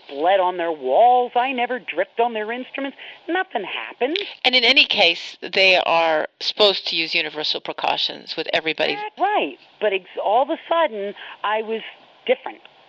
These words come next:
Speaker 1: And the room was cleared. And when it was empty and sterile, and I was horrified. And when it was empty and sterile,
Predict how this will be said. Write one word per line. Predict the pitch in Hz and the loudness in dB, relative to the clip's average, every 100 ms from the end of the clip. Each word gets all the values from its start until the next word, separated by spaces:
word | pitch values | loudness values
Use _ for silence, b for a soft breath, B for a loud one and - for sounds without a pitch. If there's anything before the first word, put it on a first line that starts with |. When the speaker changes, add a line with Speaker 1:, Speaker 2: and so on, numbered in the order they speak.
| _ | _
Speaker 1:
And | 185 180 175 170 | -2 -2 -2 -4
the | 170 | -6
room | 160 214 233 226 | -4 -2 -2 -2
was | 208 175 - | -4 -6 -8
cleared. | 233 220 170 | -6 -4 -4
And | 151 | -4
when | 160 | -6
it | 160 | -6
was | 147 165 | -8 -6
empty | 233 254 240 | -6 -6 -8
and | 220 - | -8 -8
sterile, | 190 202 156 143 | -4 -2 -2 -2
and | 151 | -4
I | 190 | -4
was | 120 - | -6 -8
horrified. | - 123 110 - 120 107 110 - B B B B B - | -4 -4 -4 -6 -4 -4 -6 -12 B B B B B -10
And | 156 | -6
when | 156 | -6
it | 151 | -8
was | - | -4
empty | 247 302 294 | -4 -2 -4
and | 269 - | -6 -6
sterile, | - 214 208 | -2 0 0